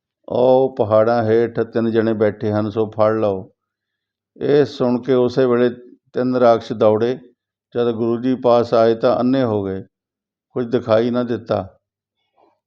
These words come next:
ਜਦ ਪਿਛਾਂਹ ਪਰਤੇ ਤਾਂ ਕੁਝ ਦਿਸਣ ਲੱਗਾ।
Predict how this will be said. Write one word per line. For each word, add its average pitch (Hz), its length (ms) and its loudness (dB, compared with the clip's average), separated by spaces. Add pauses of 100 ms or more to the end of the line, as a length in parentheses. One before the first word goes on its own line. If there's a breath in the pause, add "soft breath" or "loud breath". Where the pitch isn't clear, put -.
(100)
ਜਦ 123 280 0
ਪਿਛਾਂਹ 135 420 -2
ਪਰਤੇ 135 480 0
ਤਾਂ 131 180 -2
ਕੁਝ 135 220 -4
ਦਿਸਣ 110 360 -4
ਲੱਗਾ। 107 440 -4